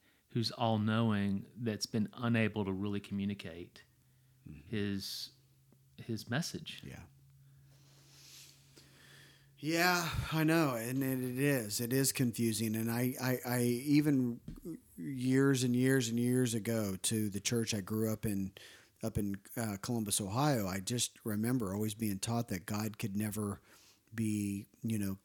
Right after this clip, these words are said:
Speaker 2: God could never be in the presence of evil, which is ultimately why man was in such, was in, you know, <clears throat> the state that they're in because of man's sin, and something had to be, something had to satisfy God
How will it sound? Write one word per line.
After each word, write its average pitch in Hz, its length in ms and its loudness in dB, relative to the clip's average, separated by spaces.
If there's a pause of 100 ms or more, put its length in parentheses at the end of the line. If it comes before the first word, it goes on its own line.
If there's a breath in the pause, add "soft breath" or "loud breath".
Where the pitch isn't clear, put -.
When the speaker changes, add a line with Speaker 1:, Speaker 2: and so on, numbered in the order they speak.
Speaker 2:
God 151 240 4
could 143 140 0
never 139 200 2
be 135 140 4
in 123 80 4
the 117 80 0
presence 117 420 0
of 101 140 -2
evil, - 340 -4 (480)
which 104 220 0
is 101 260 -2
ultimately 131 560 2
why 101 460 -6 (500 loud breath)
man 113 320 2
was 107 160 0
in 101 160 2
such, - 520 0 (140)
was 117 320 -2
in, 104 360 -4 (260)
you 120 160 -2
know, 92 300 -6 (180)
<clears throat> - 160 -20
the 160 300 4
state 139 400 6
that 127 120 -2
they're 110 240 -2
in 120 260 0
because 104 360 -6
of 101 160 -6
man's 98 300 0
sin, 95 400 0
and 82 160 -14 (100)
something 131 400 2
had 113 200 -2
to 110 100 -2
be, 92 340 -10 (440 loud breath)
something 175 360 0
had 143 140 -4
to 127 80 -6
satisfy 123 720 -6
God 107 500 -4